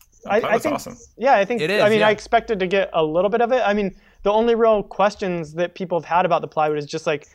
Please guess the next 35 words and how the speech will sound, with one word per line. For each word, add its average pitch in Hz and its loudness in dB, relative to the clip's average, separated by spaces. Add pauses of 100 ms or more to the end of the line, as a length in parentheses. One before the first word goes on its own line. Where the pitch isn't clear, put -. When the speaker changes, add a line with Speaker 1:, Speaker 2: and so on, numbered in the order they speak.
(160)
Speaker 1:
you 160 -4
know, 156 0
how 180 4
do 185 2
you 175 -2
think 170 -6
the 160 0 (200)
stability 165 0
of 147 -2
it 151 -6
compares 156 -6
to 156 -2
if 160 -4
it 151 -4
were 151 -4
hardwood 147 -4
or 139 -10 (200)
things 190 -2
like 160 -4
that? 160 -4 (360)
But 175 2
nothing 185 0
like, 151 -2
"Oh, 180 6
you 160 0
should 160 -4
have 151 -8
used 143 -12
hardwood." 139 -10
Like, 156 -6 (340)
people 180 -6
seem 175 -8
to 151 -4
dig 165 -4
it. 135 -10